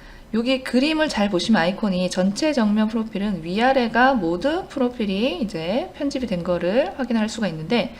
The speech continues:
어, 상단 프로필 추가, 요 두 번째 그림은 위쪽에만 이렇게 프로필이 적용이 된 거를 볼 수가 있습니다. 이 그림을 좀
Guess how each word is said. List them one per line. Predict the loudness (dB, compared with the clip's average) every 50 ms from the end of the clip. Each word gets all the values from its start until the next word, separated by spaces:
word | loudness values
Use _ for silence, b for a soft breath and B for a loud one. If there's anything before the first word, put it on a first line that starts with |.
| B B B B B B B B B -4
어, | -2 0 2 0 0
상단 | -2 -4 -4 -4 -2 -2 2 4 4 4 4 2
프로필 | 4 2 4 4 2 -2
추가, | -2 -2 -4 -4 -4
요 | -4 -6
두 | -6 -4 -2
번째 | 0 0 0 0 -2
그림은 | -4 -2 0 0 2 2 2 2 2 2 2 0 B B B B B B
위쪽에만 | -6 -2 -2 -2 -2 -4 -4 0 2 2 4 4 4 4 4 4
이렇게 | 2 0 0 -2 -2 -2
프로필이 | -2 -4 -4 -2 -2 -2 0 0 0 0 -2 -6 -12 -20 -20 -20 -20 -20 -20 -20 -20 -10
적용이 | -4 -2 -2 0 0 -2
된 | -2 -4 -6
거를 | -8 -6 0 2 2 2 2 0 -8
볼 | -8 -6
수가 | -6 -4 -6 -6
있습니다. | -8 -8 -10 -10 -10 -10 -8
이 | -6 -6 -6
그림을 | -4 -2 0 2 2 2 2 2 0 0 0 -2
좀 | -4 -6 -4 -4 -2 -2 -4 -4